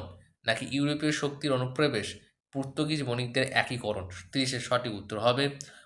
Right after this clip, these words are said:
অরঙ্গজেবের দীর্ঘ যুদ্ধনীতি ও প্রশাসনিক দমন, এটা হবে সঠিক উত্তর অপশন নাম্বার বি।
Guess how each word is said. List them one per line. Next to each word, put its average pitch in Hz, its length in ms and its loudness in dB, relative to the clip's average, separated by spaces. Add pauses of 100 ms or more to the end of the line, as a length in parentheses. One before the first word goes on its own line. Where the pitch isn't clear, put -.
(140)
অরঙ্গজেবের 160 640 4
দীর্ঘ 143 320 2
যুদ্ধনীতি 131 960 -4
ও 120 280 -2
প্রশাসনিক 135 500 -4
দমন, 92 400 0
এটা 120 160 2
হবে 120 100 0
সঠিক 123 240 -4
উত্তর 104 200 2
অপশন 107 220 0
নাম্বার 107 160 -4
বি। 113 420 -6